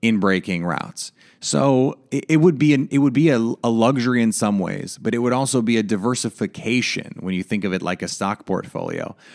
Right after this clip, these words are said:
For Green Bay, it's not something they need per se. Now, when I have, I have made this case before that they need that short area quickness guy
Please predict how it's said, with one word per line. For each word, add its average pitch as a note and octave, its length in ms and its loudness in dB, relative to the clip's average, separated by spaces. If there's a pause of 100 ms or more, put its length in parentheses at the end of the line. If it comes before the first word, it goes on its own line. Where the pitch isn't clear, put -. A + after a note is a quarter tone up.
(140)
For A#2+ 160 -2
Green G#2+ 360 2
Bay, A2+ 440 2 (540)
it's C#3+ 180 0
not F#3 180 2
something C#3 360 0
they G2+ 240 2
need F#2 760 2 (200)
per F2 240 -8
se. - 520 -10 (380)
Now, G#2 540 0
when A2+ 220 0
I C#3 140 2
have, A#2+ 340 0
I A#2 80 0
have A#2+ 100 0
made G#2+ 240 2
this G2+ 180 0
case G2+ 240 -2
before G2 340 -4
that F2+ 120 -2
they G2+ 160 0
need G2+ 220 0
that F#2+ 320 -4
short A2+ 240 -2
area F#2 260 2
quickness G2+ 400 -4
guy E2+ 400 -4